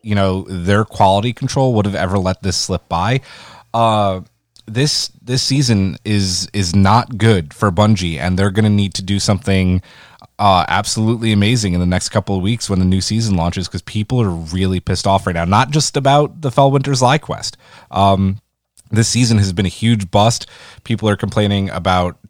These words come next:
too many bounties, uh, the game being broken in some ways, the whole sunsetting of weapons. Uh,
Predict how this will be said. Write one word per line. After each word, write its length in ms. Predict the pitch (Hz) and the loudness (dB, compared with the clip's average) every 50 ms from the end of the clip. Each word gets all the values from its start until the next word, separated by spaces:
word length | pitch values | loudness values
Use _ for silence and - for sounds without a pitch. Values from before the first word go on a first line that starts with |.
| _ _ | _ _
too 140 | - - 127 | -6 -4 -2
many 180 | 117 107 95 87 | 0 0 0 -2
bounties, 800 | 76 73 98 110 117 120 127 127 123 123 120 120 113 107 113 - | -2 0 2 4 4 4 4 4 6 6 4 4 2 0 -2 -8
uh, 60 | - 82 | -10 -10
the 120 | 82 90 | -10 -6
game 260 | 85 92 104 107 107 | -2 0 2 2 2
being 300 | 104 98 95 90 90 87 76 78 | 2 0 0 -2 -2 -2 -4 -2
broken 380 | - 127 135 165 147 - 143 135 | 0 2 2 2 2 2 0 0
in 80 | 135 131 | 0 0
some 280 | 113 - 139 127 123 123 | 2 2 2 2 2 2
ways, 320 | 123 123 123 120 113 107 | 2 2 2 0 -2 -2
the 140 | 98 95 90 | 0 0 0
whole 180 | 82 107 104 | 0 0 -2
sunsetting 560 | 98 - - 113 110 113 - - 113 104 98 90 | -2 0 0 0 0 0 2 0 0 0 0 -2
of 160 | 85 80 87 | -2 -4 -4
weapons. 520 | 104 123 123 - - 123 120 117 113 104 | -4 -4 -4 -2 -2 0 0 0 0 0
Uh, 220 | 101 95 92 92 | 0 0 0 -2